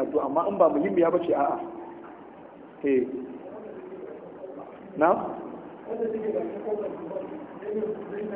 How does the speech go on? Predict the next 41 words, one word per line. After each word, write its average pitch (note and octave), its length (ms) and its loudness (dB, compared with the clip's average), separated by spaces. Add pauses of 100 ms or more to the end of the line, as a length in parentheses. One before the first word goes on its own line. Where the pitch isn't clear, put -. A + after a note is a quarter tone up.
(1900)
Yau, G#3 200 12
wa F3 60 8
ko B3+ 200 8
da A3+ 120 12
liman F3 260 2
na D#3+ 60 2
hudu D3 220 0
ba, D#3 100 4
kaga F#3+ 180 2
muhimmin F#3+ 320 -2
abu D3+ 180 2
ne. C#3 140 -6 (1200)
Malam, G#3 300 4
ga G3 140 12
mai G3+ 140 8
musulunta, G#3 640 6 (560)
nan F3+ 220 0
dole A3 280 12
ne G3 120 12
liman F3 300 2
ya D#3 80 8
bar F3 140 10
hudu F#3 280 6
ban F3 160 4
shi D#3+ 60 2
ya D#3 100 4
saurari D3+ 260 6
mai D#3 120 4
musulunta. C3+ 480 -2 (1000)
Idan F#3+ 220 6
ko G3 120 10
liman E3+ 280 6
ya E3+ 80 6
ki F#3 100 4
bari, F3+ 240 8
to, E3 100 4
ba D3+ 140 10
karamin F3+ 320 8
laifi F#3 260 8
ba D#3 100 6
ne. C#3+ 100 2